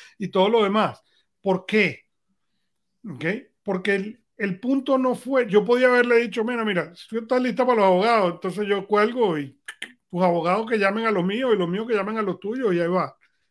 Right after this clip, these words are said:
En cambio, el objetivo fue, "¿Cómo puedo yo cambiar la experiencia? Déjame entender cuál es el problema que tú estás teniendo y cómo lo puedo arreglar". Y dicho y hecho, lo arreglamos al punto que ella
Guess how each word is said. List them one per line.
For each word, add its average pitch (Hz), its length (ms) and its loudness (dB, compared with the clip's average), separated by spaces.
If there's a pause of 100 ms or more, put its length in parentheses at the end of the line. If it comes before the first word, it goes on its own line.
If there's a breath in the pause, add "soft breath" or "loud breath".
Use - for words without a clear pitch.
(220)
En 220 180 -6
cambio, 226 640 0 (400)
el 202 140 -2
objetivo 196 540 -4
fue, 220 320 -2
"¿Cómo 214 260 0
puedo 220 200 2
yo 214 140 0
cambiar 190 320 0
la 185 100 -2
experiencia? 170 580 -6
Déjame 220 260 2
entender 196 600 -2
cuál 214 180 -2
es 196 160 -2
el 190 40 -8
problema 180 380 -2
que 170 80 -6
tú 160 80 -12
estás 156 220 -6
teniendo 160 560 -6 (320)
y 202 120 -8
cómo 175 300 2
lo 202 140 0
puedo 160 220 0
arreglar". 156 400 -4
Y 196 120 -8
dicho 208 240 -8
y 294 80 0
hecho, - 320 -8 (360)
lo 170 140 2
arreglamos 165 680 0 (120)
al 175 220 0
punto 170 340 -4
que 180 160 0
ella 233 320 -4